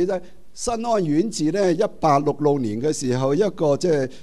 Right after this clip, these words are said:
呃，天主教嘅神父呢，就畫咗一幅地圖。呢幅地圖呢，雖然已經割讓咗，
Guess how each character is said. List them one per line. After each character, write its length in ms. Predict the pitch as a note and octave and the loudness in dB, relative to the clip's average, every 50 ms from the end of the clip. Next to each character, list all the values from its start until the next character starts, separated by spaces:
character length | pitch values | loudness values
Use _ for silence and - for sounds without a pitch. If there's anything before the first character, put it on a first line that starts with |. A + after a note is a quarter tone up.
| - | -6
呃， 300 | - C#3 C3+ C#3 C#3 C3+ | 0 2 4 4 4 4
天 240 | B2 - - A2+ G2 | 2 2 2 2 2
主 220 | - - C3+ E3 E3+ | 2 2 4 4 6
教 180 | F3 D#3 C3+ | 6 4 2
嘅 100 | C3 C3+ | 2 0
神 240 | B2+ - B2 G#2 A2 | -2 -2 -2 -4 -4
父 180 | G#2+ C#3+ D#3+ F3 | -6 -4 0 2
呢， 140 | G3 F3+ | 2 2
就 120 | D3 D3 C#3 | 2 0 0
畫 180 | A2 A#2+ A2+ | 0 -2 -2
咗 120 | G#2+ D3 E3 | 0 -2 -2
一 20 | |
幅 140 | - - - | 0 0 0
地 160 | - A#2 G#2+ | 0 0 -2
圖。 280 | A2 A2 G2 A#2+ A2+ - - - - | -2 0 0 0 0 -2 -4 -10 -4
呢 140 | - G#3+ G3+ | -2 0 2
幅 120 | G#3 A#3 | 2 2
地 180 | - D3+ C3 C3+ | 2 2 0 -2
圖 200 | B2 G#2 G2 G#2+ | -2 -4 -4 -2
呢， 160 | D#3+ F3+ D#3+ - - - - | -2 -2 -4 -4 -8 -14 -8
雖 180 | - - G#3+ G#3+ | -2 0 0 2
然 80 | F3 C3+ A#2+ A2 | 2 0 0 0
已 160 | A2 B2+ D#3 | 0 0 0
經 160 | F3 F#3+ F3+ | 0 -2 0
割 160 | D3 D#3+ C3+ C3+ | 0 0 0 2
讓 220 | C3+ B2 A#2+ B2 A#2+ | 2 0 0 -2 -2
咗， 320 | A#2+ B2 C#3+ D#3+ F#3 F3 | -2 0 0 0 0 -2